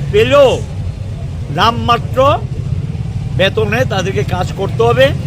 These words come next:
এবং সেই কাজটা হবে অনিশ্চিত কাজ।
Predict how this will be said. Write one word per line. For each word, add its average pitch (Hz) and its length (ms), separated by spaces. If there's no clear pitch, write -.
এবং 208 260
সেই 233 280
কাজটা 226 320
হবে 240 160
অনিশ্চিত 208 520
কাজ। 139 200